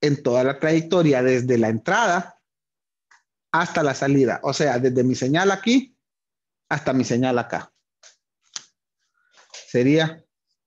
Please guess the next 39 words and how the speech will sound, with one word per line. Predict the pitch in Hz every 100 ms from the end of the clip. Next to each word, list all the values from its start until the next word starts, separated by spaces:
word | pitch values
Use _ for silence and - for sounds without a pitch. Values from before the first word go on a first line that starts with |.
| _ _ _ -
uno | 160 156 139 147 160 _ _ _ _ _ _ _ _ _ _ _ _
por | 113
uno | 113 127 117
sobre | 120 104 95
R | 92 107
uno, | 143 214 214 190 202 - _ _ _ _ _ _ _ _
por | 127 127
uno | 151 143 123
sobre | 123 110 101
C | 110 104
uno | 113 139 180
S, | 185 - 180 - _ _ _ _ _ _ _ _ _ _ _ _ _ _
por | 160 190
uno. | 175 175
De | 160
hecho, | 165 220
ya | 220
lo | 208
habíamos | 202 202 190
encontrado, | 165 147 151 180 143 123
creo, | 156 135 120
por | 131
uno | 139 151
sobre | 139 135 139
R | 139 147
dos. | 156 170 - _ - -
En | 156 147
la | 139
clase | 190 214
anterior, | 196 196 226 240
por | 196
lo | 156
menos | 185 226
esta | 202 196 180
parte | 208 208
ya | 185
la | 165
habíamos | 165 147 135
hecho. | 123 -